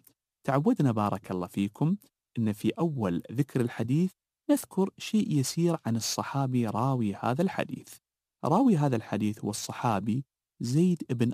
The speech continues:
أرقم الأنصاري الخزرجي رضي الله عنه وأرضاه.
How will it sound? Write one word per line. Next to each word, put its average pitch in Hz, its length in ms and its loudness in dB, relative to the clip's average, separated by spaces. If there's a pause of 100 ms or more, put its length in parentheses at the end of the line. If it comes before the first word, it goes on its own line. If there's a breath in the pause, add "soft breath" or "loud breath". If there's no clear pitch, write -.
أرقم 92 420 -4 (140)
الأنصاري 110 960 -2 (340)
الخزرجي 98 800 -4 (320)
رضي 120 380 0
الله 98 400 -4
عنه 117 240 -2
وأرضاه. - 640 -2